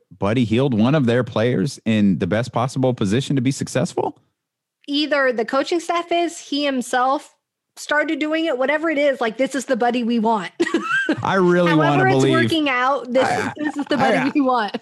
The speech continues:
Speaker 1: I really wanna believe Buddy came up with the idea.
Speaker 2: <laughs>
Speaker 1: You know what I'm gonna do? I'm gonna
Speaker 2: Well,
Speaker 1: start
Speaker 2: no,
Speaker 1: running on
Speaker 2: because
Speaker 1: screens.
Speaker 2: last year people were trying to say, like, "Oh, if you think the coaching staff isn't saying this." Like, so it's,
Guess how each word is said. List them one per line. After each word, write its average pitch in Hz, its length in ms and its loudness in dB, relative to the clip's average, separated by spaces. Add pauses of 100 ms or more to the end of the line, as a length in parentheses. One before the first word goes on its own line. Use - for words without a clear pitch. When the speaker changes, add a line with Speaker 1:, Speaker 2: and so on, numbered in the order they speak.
Speaker 1:
I 202 120 -2
really 220 260 4
wanna 185 240 2
believe 147 320 2
Buddy 123 240 2
came 113 220 2
up 90 100 0
with 95 140 -2
the 98 120 2
idea. 85 360 0
Speaker 2:
<laughs> - 200 -2
Speaker 1:
You 302 60 2
know 311 80 4
what 294 100 4
I'm 294 100 2
gonna 269 160 2
do? 254 180 4 (580)
I'm 269 60 4
gonna - 60 4
Speaker 2:
Well, - 60 2
Speaker 1:
start - 180 2
Speaker 2:
no, - 40 2
Speaker 1:
running - 200 2
on - 140 2
Speaker 2:
because 311 80 0
Speaker 1:
screens. 339 180 2 (100)
Speaker 2:
last - 140 -2
year 370 160 2
people 330 320 -2
were 302 120 -2
trying 285 280 -4
to 247 80 -4
say, 269 320 0
like, 220 360 0
"Oh, 262 220 2
if 226 140 -2
you 262 100 -2
think 254 220 -4
the 226 80 -2
coaching 233 360 -2
staff 220 280 -2
isn't 214 260 -2
saying 214 260 -4
this." 190 160 -6
Like, 269 280 -4
so 277 320 0
it's, 247 320 -4